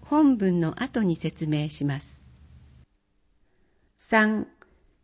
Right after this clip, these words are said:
医療福祉生協連の目標、一日六グラム未満を達成している参加者は、男性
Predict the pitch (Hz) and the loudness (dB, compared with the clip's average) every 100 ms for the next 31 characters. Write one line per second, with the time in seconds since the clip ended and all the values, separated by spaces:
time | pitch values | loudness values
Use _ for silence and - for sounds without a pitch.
0 | _ _ _ - 214 277 302 302 - 294 | _ _ _ -2 2 4 4 2 0 2
1 | 285 277 285 277 277 277 226 170 147 139 | 2 2 2 2 2 4 4 4 4 2
2 | 135 139 - 175 - 156 151 143 - - | 0 -2 0 -2 2 0 2 -2 -6 -14
3 | - - _ _ _ _ - 185 - 277 | -20 -20 _ _ _ _ -6 -4 4 6
4 | 262 254 - 226 190 190 185 269 254 277 | 8 4 2 0 2 0 0 0 4 4
5 | 269 262 254 254 233 139 117 - _ 156 | 6 6 6 6 6 2 0 -8 _ -2
6 | 170 175 - - - 175 - - 247 247 | -2 -2 -14 -18 -4 -4 0 4 4 4
7 | - 220 220 220 214 208 202 214 - 135 | 2 4 4 0 0 -2 -2 -4 0 -2
8 | 127 131 - - - _ - 202 247 277 | -2 -4 -10 -20 -20 _ 0 4 4 4
9 | - - 220 202 185 | 0 0 2 2 -2